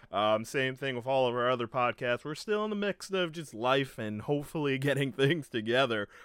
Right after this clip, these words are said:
But we have wrestling to talk about. So before we get into A E W Grand Slam, I do have some things I wanted to mention that have been coming up in the last week of wrestling. One of the biggest things, The Rock appeared on SmackDown. It was fucking nuts. I mean, I wasn't watching SmackDown.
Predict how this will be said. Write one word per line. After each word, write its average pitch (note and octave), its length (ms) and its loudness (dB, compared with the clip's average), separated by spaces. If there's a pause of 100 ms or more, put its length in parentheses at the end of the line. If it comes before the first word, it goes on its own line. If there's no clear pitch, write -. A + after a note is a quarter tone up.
(160)
But D#3+ 280 10 (200)
we F3 140 -4
have A#3+ 240 -2
wrestling C#3+ 680 -4
to D3+ 240 -8
talk C#3+ 360 -2
about. A2 320 -4
So C#3+ 100 -10
before F#3 340 -2
we A3 120 0
get F#3 200 2
into D#3 360 -6
A C3+ 80 2
E D#3 140 2
W D3 280 -4
Grand C3+ 340 -2
Slam, D#3 300 -6
I C3 80 -4
do E3 200 -4
have F#3+ 220 -2
some F#3+ 140 -6
things G#3 300 -4
I G3 60 0
wanted G#3+ 180 2
to G3+ 60 -8
mention A3+ 320 -2
that D3+ 80 2
have C#3+ 100 -2
been C#3+ 120 -4
coming D#3+ 220 -4
up G3 160 0
in C#3 60 -6
the B2+ 80 0
last D3 280 2
week - 140 -6
of D3 80 -6
wrestling. C#3 460 0 (320)
One F#3 140 6
of D#3 60 6
the C#3+ 60 6
biggest C#3 320 4
things, A#3 440 -2 (400)
The G3 100 -6
Rock D#3+ 420 8
appeared A3+ 320 2
on A3+ 140 6
SmackDown. D#3+ 720 0
It A#2+ 60 0
was D#3+ 180 -2
fucking G#3 460 0
nuts. C3 420 0
I C#3+ 140 2
mean, D3+ 320 -2 (280)
I C3 120 6
wasn't F#3+ 260 4
watching F#3 300 4
SmackDown. F#3+ 640 0